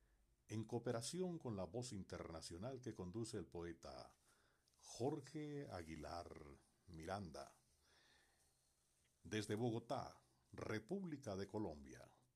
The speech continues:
de Latinoamérica para el mundo, estamos en presencia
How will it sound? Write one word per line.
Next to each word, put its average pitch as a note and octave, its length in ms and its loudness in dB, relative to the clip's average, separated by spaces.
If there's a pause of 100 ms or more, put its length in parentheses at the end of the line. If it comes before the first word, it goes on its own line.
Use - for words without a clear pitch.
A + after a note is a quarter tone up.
(420)
de - 160 -2
Latinoamérica E3+ 840 6
para D3+ 180 6
el D3 100 4
mundo, A#2+ 680 0 (720)
estamos G2 680 0
en F#2+ 140 -4
presencia C#3 840 -2